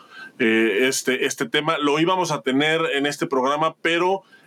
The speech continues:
él viene viajando de Bulgaria. Creo que hizo un par de escalas ahí medio complicadas, entonces,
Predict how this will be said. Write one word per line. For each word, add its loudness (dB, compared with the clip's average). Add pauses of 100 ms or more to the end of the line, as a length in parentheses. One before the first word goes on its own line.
él 2
viene 0
viajando 0
de 2
Bulgaria. 0 (160)
Creo -2
que -4
hizo -2
un -4
par 0
de 0
escalas -2
ahí 0
medio 2
complicadas, -4
entonces, -2